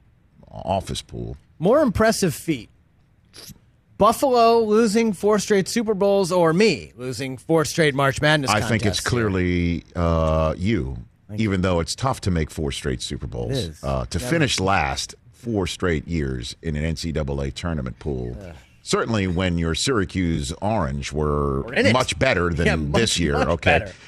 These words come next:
Speaker 1: So, uh, my children, though, uh, Zan was in one year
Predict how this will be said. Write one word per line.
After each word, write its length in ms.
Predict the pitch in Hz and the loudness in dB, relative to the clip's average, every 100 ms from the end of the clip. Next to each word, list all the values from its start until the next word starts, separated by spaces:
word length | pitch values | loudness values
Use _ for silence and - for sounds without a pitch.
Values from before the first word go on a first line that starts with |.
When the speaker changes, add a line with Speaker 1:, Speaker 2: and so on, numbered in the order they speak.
| - | -16
Speaker 1:
So, 640 | - - 101 92 92 90 87 - 95 | -6 0 2 2 2 2 -2 -4 -2
uh, 240 | 95 90 - | 0 0 0
my 220 | 104 104 | 0 0
children, 560 | - - 185 107 78 71 | -2 -2 0 2 0 0
though, 380 | 64 62 67 - _ | 0 -2 -4 -8 _
uh, 380 | 78 76 76 71 67 - | -2 2 2 0 -4 -8
Zan 320 | 87 113 156 | -2 0 2
was 160 | 131 98 | 2 0
in 180 | 98 80 | 0 0
one 300 | 90 110 90 | 0 0 0
year 380 | 71 62 55 | -2 -4 -6